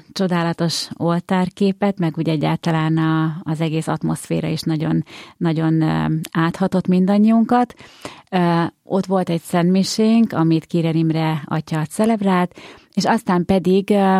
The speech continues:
a Pálos Múzeumban is betekintést nyerhettünk. Ugyan sok időnk ott sajnos nem volt, úgyhogy oda még vissza kell majd mennünk.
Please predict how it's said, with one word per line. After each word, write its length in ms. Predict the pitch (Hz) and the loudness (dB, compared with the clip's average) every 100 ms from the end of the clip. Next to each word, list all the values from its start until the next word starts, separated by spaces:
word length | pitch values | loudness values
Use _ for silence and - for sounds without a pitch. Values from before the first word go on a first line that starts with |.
| - | 0
a 340 | 165 170 165 - | 0 0 0 -2
Pálos 480 | - 190 175 165 - | 0 0 2 0 0
Múzeumban 560 | 185 180 170 170 165 165 | 0 2 2 0 0 0
is 160 | 156 | -2
betekintést 760 | - 165 165 - 165 156 165 - | -4 -4 -6 -4 -4 -2 -4 -2
nyerhettünk. 800 | 175 175 180 196 - 226 233 226 - - - - | -2 0 -2 -4 -2 2 2 2 -4 -20 -20 -4
Ugyan 180 | 202 180 | 0 2
sok 220 | 165 196 | 2 0
időnk 260 | 180 170 165 | 0 0 0
ott 100 | 165 | -2
sajnos 360 | 180 160 160 | -2 0 0
nem 240 | - 214 208 | 2 2 2
volt, 200 | 185 175 | 0 -2
úgyhogy 260 | 165 165 | -4 -4
oda 160 | 165 156 | -2 -2
még 220 | 156 156 | -2 0
vissza 300 | 170 180 - | 0 0 -2
kell 220 | - 175 | -2 0
majd 200 | 170 165 | 0 2
mennünk. 520 | 160 175 190 226 262 | 2 4 4 6 4